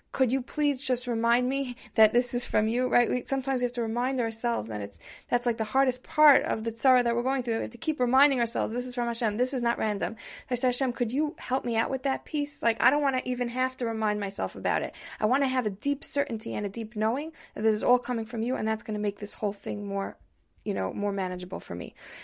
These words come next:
So, the Alshich explains here also that the,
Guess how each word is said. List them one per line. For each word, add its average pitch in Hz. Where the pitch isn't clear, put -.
So, 196
the 214
Alshich 226
explains 202
here 220
also 233
that 190
the, -